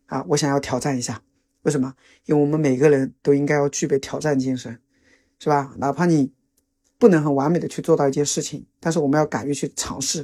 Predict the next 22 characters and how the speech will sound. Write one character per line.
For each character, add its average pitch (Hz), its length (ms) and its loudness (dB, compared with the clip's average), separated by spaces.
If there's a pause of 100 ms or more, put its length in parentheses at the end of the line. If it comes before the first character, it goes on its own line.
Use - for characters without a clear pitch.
敢 117 180 -2
于 - 40 -2
去 131 100 -4
挑 - 180 -10
战， - 220 -8 (800)
是 - 60 -2
吧？ 160 180 2 (260)
所 - 140 2
以 139 60 6
同 143 120 -4
学 147 80 0
们， 135 140 0
来 135 160 -2
挑 135 220 -2
战 143 180 2
一 - 20 0
下 135 140 -2
每 131 140 0
日 131 100 2
一 131 80 2
句 135 160 -2
吧。 123 160 -8